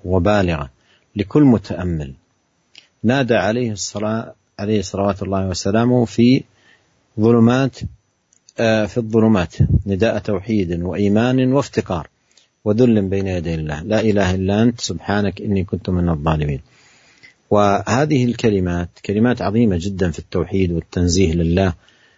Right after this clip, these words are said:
والتقديس له عن كل ما لا يليق به، والافتقار إليه والاعتراف بالذنب والظلم وطلب المغفرة والعفو. جمعت هذه الكلمات خيرا عظيما، فقال هذه الكلمات وأخذ يكررها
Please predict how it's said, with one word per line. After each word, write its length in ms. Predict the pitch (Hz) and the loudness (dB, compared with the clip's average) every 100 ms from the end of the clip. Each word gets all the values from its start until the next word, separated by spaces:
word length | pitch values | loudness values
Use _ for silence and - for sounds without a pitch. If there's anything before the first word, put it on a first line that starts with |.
| _ _ | _ _
والتقديس 640 | 98 98 98 98 107 98 110 | -4 -2 -4 2 2 2 0
له 220 | 95 92 | -2 0
عن 160 | 98 95 | -2 -4
كل 320 | - 135 127 | 2 4 6
ما 440 | 104 113 120 127 - _ | 6 4 0 -2 -6 _
لا 200 | 98 110 | -2 2
يليق 420 | 123 104 101 98 92 | 4 4 2 -2 -2
به، 240 | 85 85 - _ _ _ _ - | -2 -4 -6 _ _ _ _ -6
والافتقار 540 | 98 - 98 110 104 | -6 -4 -4 0 0
إليه 340 | 95 101 98 82 | 2 0 0 -2
والاعتراف 520 | 85 78 - 104 92 | -8 -10 -4 -2 0
بالذنب 600 | 85 80 101 101 92 87 | -4 -2 0 0 -2 -4
والظلم 500 | 80 82 104 101 95 | -8 -2 0 2 0
وطلب 340 | 82 101 101 | 0 0 2
المغفرة 540 | 92 98 101 92 101 92 | 2 0 0 -2 -4 -2
والعفو. 520 | 87 82 110 104 107 - _ _ _ _ _ - | -2 0 0 -2 -6 -10 _ _ _ _ _ -2
جمعت 560 | 131 131 90 92 - | 2 2 0 -6 -8
هذه 640 | 90 117 120 107 92 101 101 110 | -4 -2 -2 -2 -2 -4 -6 -6
الكلمات 600 | 101 - 95 98 117 - | -6 -4 -2 -2 -2 -2
خيرا 380 | 113 113 95 80 | 0 2 2 -2
عظيما، 420 | 80 82 69 65 _ _ _ _ _ _ _ | -4 -4 -6 -10 _ _ _ _ _ _ _
فقال 380 | - 110 135 143 | -6 -2 0 2
هذه 460 | 123 120 131 127 117 | 2 0 -2 -2 -2
الكلمات 760 | 113 101 113 101 104 120 120 | -4 -4 -4 -2 -2 -2 -4
وأخذ 340 | 113 104 101 95 | -4 -4 -4 -4
يكررها 1040 | 98 90 98 87 90 85 80 78 80 | -4 -4 -4 -2 -2 -2 -4 -4 -4